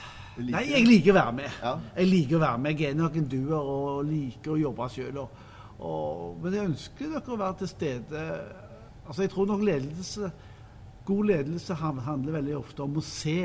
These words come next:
Speaker 2: folk.
Speaker 1: Ja.
Speaker 2: Jeg tror veldig ofte at det blir folk sett og bekreftet, så gjør de aller fleste av oss en god jobb.
Speaker 1: Ja.
Speaker 2: Og, og du blir sett på den jobben du gjør, og du får tilbakemeldinger på det. Det tenker jeg er en,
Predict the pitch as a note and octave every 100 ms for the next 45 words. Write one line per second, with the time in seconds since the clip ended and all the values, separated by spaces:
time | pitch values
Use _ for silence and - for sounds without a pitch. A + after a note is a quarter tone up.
0 | C3 - A2 A2 - - - - - -
1 | G2 B2 - C#3+ B2 A2+ D3+ D#3 D3 D#3+
2 | C#3+ C3 D#3 - C#3+ D3+ C3 C3 C3+ F3
3 | F3+ D#3+ F3+ - G#3 G3 - C#3+ D#3 D#3
4 | D#3 - - B3+ - F#3+ E3 B2+ A2 C#3
5 | B2 A#2 A#2+ A2+ - A#2+ B2 B2+ - D#3
6 | B2+ B2+ D#3 F3+ - - - F#2 - -
7 | - - D#3+ D3+ C#3+ C#3 D3 C3 B2+ D3+
8 | - C3 - C#3+ C3+ C3 A2 C#3 C3+ C3+
9 | D3 A#3 F#3+ D3 C3 - - - C#3 C3
10 | A#2+ A#2+ A#2 C3 B2 B2 A#2+ A#2 C#3+ E3+
11 | F3+ - D#3 A2+ F3 F3 A#2 D#3+ F3+ E3
12 | E3 D#3+ D3+ D3+